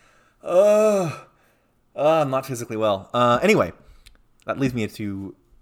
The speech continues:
my point, is that it is time to recommend what we've been doing behind closed doors in our homes by ourselves, uh, which is watching T V and listening to music and watching wrestling. Jake, your song of the week this week, what might it be?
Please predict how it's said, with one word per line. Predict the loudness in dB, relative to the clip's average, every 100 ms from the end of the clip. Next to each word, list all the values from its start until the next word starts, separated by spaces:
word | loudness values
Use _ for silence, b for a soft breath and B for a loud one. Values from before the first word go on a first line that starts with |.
| _
my | -8 -8
point, | -8 -12 -14 -16
is | -16
that | -14
it | -14
is | -12
time | -10
to | -6
recommend | -8 -6 -8 -8
what | -8 -8
we've | -8
been | -8
doing | -6 -6 -6 -10 _ _
behind | -6 -2 -2
closed | -2 -6 -6
doors | -8 -6
in |
our | -8
homes | -8 -10 -8
by | -8
ourselves, | -8 -8 -10 -10 -12 -20 B B B
uh, | -16 -14 -14
which | -16
is | -12
watching | -10 -10 -12
T | -12 -6
V | -4
and | -4
listening | -6 -8
to |
music | -8 -8 -10
and | -10
watching | -10 -8
wrestling. | -8 -6 -8 -2
Jake, | -2 -2 -4
your | -8
song | -6 -4 -4
of | -4
the | -2
week | -2 -2
this | -6 -4
week, | -2 -2 -2
what | -2 -2 -2
might | -4 -4 -6
it | -10
be? | -10 -12